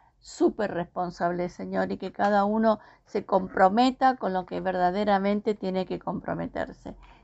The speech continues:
Te lo pido en, en tu nombre, Jesús. Trae liberación y también trae este reconocimiento de, como decíamos ayer,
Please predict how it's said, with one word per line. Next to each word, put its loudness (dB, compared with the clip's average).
Te -10
lo -4
pido -4
en, -8
en -8
tu -8
nombre, 0
Jesús. -12
Trae 6
liberación -2
y -8
también -2
trae 0
este -6
reconocimiento -4
de, -2
como 2
decíamos 2
ayer, 0